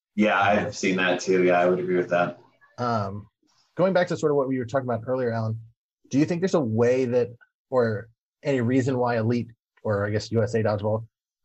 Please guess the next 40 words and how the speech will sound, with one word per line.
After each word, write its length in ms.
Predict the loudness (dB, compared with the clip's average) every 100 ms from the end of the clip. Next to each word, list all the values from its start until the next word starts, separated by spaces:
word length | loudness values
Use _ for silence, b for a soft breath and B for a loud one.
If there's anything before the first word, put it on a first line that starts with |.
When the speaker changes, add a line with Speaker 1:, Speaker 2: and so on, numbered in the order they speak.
| -6
Speaker 2:
could 120 | -2 0
implement 460 | 0 -2 -2 -4
something 400 | -4 -4 -2 -4
so 160 | -2 0
that 140 | 0 -2 -14 _ -8
we 80 | -4
do 240 | -2 0
actually 320 | 0 0 0
have 100 | 0
teams 400 | -2 -2 0 0
from 240 | 0 0 0
region, 460 | 0 0 -2 -6 -4
you 60 |
know, 160 | -4 -4 -12 _ _ _ _ _ _ _ _ -4
let's 180 | -2 2
say, 100 | 2
you 120 | 2
know, 100 | -2
you 160 | -2 -4
have 140 | -6
to 60 | -6
make 140 | -6
your 80 | -6
team 200 | -4 -2
within, 440 | 0 0 -2 -6 -6
you 100 | -8
know, 120 | -8 _
thirty, 300 | 0 0 -2
forty, 340 | -4 -4 -4 -4
fifty 260 | -6 -6
miles 340 | -4 -4 -4 -4
of 100 | -6
your, 260 | -6 -8 -10 _ _ _ _ _ _ _
your 100 | -8
center 280 | -4 -2 -2
city 360 | -4 -4 -2 -4
or 80 |
something 240 | -4 -2 -2
like 140 | -2
that. 220 | -2 -2